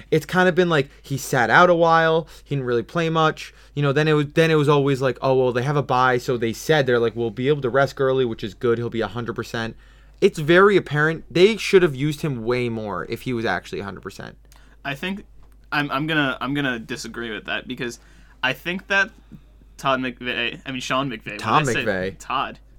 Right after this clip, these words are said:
Speaker 2: Who's
Speaker 1: Todd?
Speaker 2: Todd?
Speaker 1: I don't
Speaker 2: Where
Speaker 1: know
Speaker 2: did
Speaker 1: who
Speaker 2: that come
Speaker 1: Todd,
Speaker 2: from?
Speaker 1: Todd Gurley.
Speaker 2: Anyway, Sean McVay.
Speaker 1: Mm-hmm.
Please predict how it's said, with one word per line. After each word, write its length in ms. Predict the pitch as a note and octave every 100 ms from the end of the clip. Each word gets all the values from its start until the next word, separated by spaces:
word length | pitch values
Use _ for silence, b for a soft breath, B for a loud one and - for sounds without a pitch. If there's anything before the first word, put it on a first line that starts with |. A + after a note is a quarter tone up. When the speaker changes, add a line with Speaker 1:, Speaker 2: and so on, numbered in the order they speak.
| -
Speaker 2:
Who's 140 | D3
Speaker 1:
Todd? 300 | B2 A2 D3+
Speaker 2:
Todd? 140 | A2+ - - -
Speaker 1:
I 80 | A2+
don't 60 | D3+
Speaker 2:
Where 80 |
Speaker 1:
know 60 | D3+
Speaker 2:
did 80 | E3
Speaker 1:
who 60 | B2
Speaker 2:
that 40 |
come 80 | A#2+
Speaker 1:
Todd, 40 |
Speaker 2:
from? 100 | -
Speaker 1:
Todd 240 | F#2 B2+ A2
Gurley. 380 | A2+ B2 C#3 F3 - -
Speaker 2:
Anyway, 260 | D#3+ D3 A2
Sean 340 | - - E3
McVay. 480 | G3 D#3+ C#3+ A2 D#3+ -
Speaker 1:
Mm-hmm. 280 | C3+ B2+